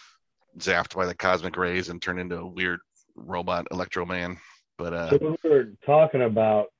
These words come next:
Speaker 2: uh, you know, when you were talking about Kerry Washington, is that a character in the comics? Her character, it's a blonde or blind gal that's
Speaker 1: Yes.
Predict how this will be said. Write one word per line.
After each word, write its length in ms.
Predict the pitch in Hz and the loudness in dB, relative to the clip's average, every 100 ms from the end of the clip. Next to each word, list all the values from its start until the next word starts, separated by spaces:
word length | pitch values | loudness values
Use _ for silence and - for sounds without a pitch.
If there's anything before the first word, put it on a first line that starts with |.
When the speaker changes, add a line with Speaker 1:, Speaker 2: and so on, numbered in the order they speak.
| _ - | _ -4
Speaker 2:
uh, 300 | 107 101 98 117 | 0 0 -4 -4
you 120 | 120 | -2
know, 80 | 113 | 0
when 140 | 113 | 0
you 60 | 113 | 0
were 60 | |
talking 160 | 127 117 | 2 0
about 140 | 98 - | 0 2
Kerry 280 | 120 107 | 4 6
Washington, 720 | 101 101 101 - 95 104 95 90 _ | 4 -2 -4 -10 -16 -12 -12 -14 _
is 280 | 135 147 123 - | 4 4 2 0
that 240 | 131 135 | 0 0
a 60 | 131 | 0
character 720 | - 143 143 139 151 156 - _ 143 | 4 6 4 2 2 2 0 _ -4
in 400 | 156 156 156 - _ _ _ | -2 -2 -6 -12 _ _ _
the 60 | 139 | -10
comics? 420 | 151 147 160 156 _ _ _ | -4 -2 -2 -4 _ _ _
Her 100 | 139 | 0
character, 340 | 135 143 139 131 | 4 4 4 4
it's 160 | 120 123 | 0 0
a 40 | |
blonde 600 | 107 113 120 123 127 127 - _ _ | -2 -4 -2 -4 -4 -8 -12 _ _
or 100 | 117 | 0
blind 540 | 107 120 123 131 127 - _ _ _ _ _ _ | 2 2 2 0 -4 -10 _ _ _ _ _ _
gal 320 | 123 127 127 | 4 6 6
that's 320 | 123 104 - | 6 4 2
Speaker 1:
Yes. 100 | 113 | -6